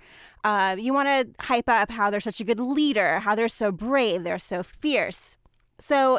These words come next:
if someone has Taurus rising, you know, we think of Taurus as being this really gentle, sensual sign, but Taurus is also, we think of them as being lazy, but when they put their mind to something, they are really hard workers.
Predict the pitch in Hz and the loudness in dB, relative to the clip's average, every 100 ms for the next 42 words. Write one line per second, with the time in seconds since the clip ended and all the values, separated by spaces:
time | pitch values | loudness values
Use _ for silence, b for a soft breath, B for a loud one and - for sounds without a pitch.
0 | - 277 - 349 415 302 226 - 302 381 | 2 0 2 2 2 0 -2 0 2 2
1 | 294 220 170 180 196 220 254 B B B | 2 0 -2 0 -2 -2 -6 B B B
2 | 220 247 - 240 392 466 508 - 370 427 | -4 -4 -4 -6 -4 0 0 0 0 2
3 | - 226 - 226 220 - 214 214 208 202 | 0 -6 -4 -2 -2 -2 0 2 2 -2
4 | 170 - 349 339 - 320 302 294 294 - | -8 0 4 4 2 4 6 6 4 0
5 | - - 202 226 277 254 254 - 233 226 | -4 -2 0 0 0 2 2 0 -2 0
6 | 233 233 247 B B B - 233 226 - | 0 -2 -4 B B B 0 4 4 2
7 | - - 254 392 440 392 220 247 254 285 | -4 -2 0 2 0 -2 0 0 0 2
8 | 269 262 254 - _ 220 262 320 - 220 | 4 4 2 -2 _ -4 2 2 2 0
9 | 220 208 160 202 170 147 185 247 269 - | 0 -2 -2 -2 -2 -2 -2 -2 -2 0
10 | 220 214 226 254 349 359 339 262 190 196 | 0 2 2 2 2 0 0 0 0 -2
11 | 208 214 214 208 196 - 208 240 196 190 | -4 -4 -2 -2 0 2 2 4 2 0
12 | 180 175 170 165 160 - 113 190 - | 0 -2 -2 -2 -4 -4 -4 -4 -6